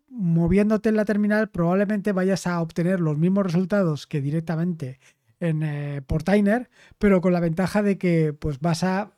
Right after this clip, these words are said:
ir mucho más rápido. Incluso te puedes generar y te puedes crear tus propios scripts y tus propios atajos de teclado para ser todavía más efectivo.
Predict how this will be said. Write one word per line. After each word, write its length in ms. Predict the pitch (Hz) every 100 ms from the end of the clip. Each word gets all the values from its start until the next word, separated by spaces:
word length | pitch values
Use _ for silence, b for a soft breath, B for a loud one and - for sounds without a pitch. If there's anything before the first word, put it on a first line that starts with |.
| -
ir 160 | 185
mucho 340 | 170 175 170 180
más 160 | 170
rápido. 480 | 151 165 160 123 113 b b
Incluso 440 | - 190 220 220 254
te 100 | 185
puedes 240 | 180 185
generar 420 | - 190 208 214
y 80 | 175
te 100 | 156
puedes 240 | 143 160 160
crear 240 | 180 185
tus 160 | 170 -
propios 360 | 156 156 139 135
scripts 720 | - 226 _ 180 208 160 -
y 80 | -
tus 160 | 160 147
propios 300 | 175 165 151
atajos 320 | 165 160 175
de 80 | 185
teclado 400 | 185 185 190 208 B B B
para 160 | - 185
ser 160 | 160 208
todavía 380 | 214 185 202 190
más 200 | 180 180
efectivo. 500 | 147 - 143 117